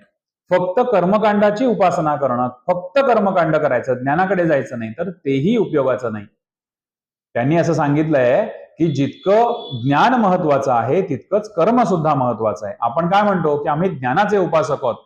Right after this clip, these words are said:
आम्हाला प्रत्यक्ष कर्म करायचं कारण नाही, असं नाहीये. आद्य शंकराचार्यांनी असं सांगितलंय. आद्य शंकराचार्य आणि प्रभाकर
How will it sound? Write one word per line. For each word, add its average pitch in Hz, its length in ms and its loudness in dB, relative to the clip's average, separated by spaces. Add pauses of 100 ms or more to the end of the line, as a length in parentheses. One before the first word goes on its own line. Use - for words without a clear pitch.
(260)
आम्हाला 180 240 2
प्रत्यक्ष 180 480 0
कर्म 202 280 2
करायचं 160 320 2
कारण 127 300 -2
नाही, 131 140 -4 (380)
असं 135 240 -2
नाहीये. 139 340 0 (320)
आद्य 113 280 -2
शंकराचार्यांनी 170 800 2
असं 180 180 0
सांगितलंय. 139 580 0 (440)
आद्य 113 380 -2
शंकराचार्य 160 720 2
आणि 190 200 2
प्रभाकर 147 580 2